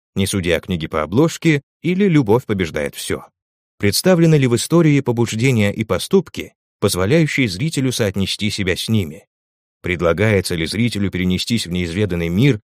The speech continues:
или по-новому взглянуть на знакомые места? Есть ли у персонажей убедительная предыстория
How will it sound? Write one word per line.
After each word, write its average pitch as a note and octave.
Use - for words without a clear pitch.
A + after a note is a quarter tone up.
или A2+
по-новому B2+
взглянуть F#2+
на A#2+
знакомые E2+
места? F2+
Есть F3
ли E3+
у D#3+
персонажей C3+
убедительная G#2+
предыстория D3+